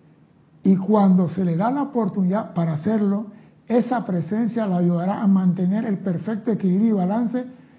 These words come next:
en su conciencia, dentro de su forma externa y aura. O sea que a pesar de todo, teniendo yo el poder de hacer el llamado a la presencia,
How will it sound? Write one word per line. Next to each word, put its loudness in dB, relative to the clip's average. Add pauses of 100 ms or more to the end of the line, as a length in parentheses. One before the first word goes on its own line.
(180)
en 6
su 2
conciencia, 4 (380)
dentro 2
de 0
su -4
forma -2
externa -2
y 0
aura. -2 (420)
O -20
sea -6
que -8
a -8
pesar -8 (420)
de -4
todo, 2 (880)
teniendo -2
yo 0
el -2
poder 0
de 0
hacer -2
el 0
llamado 0
a -2
la -2
presencia, -4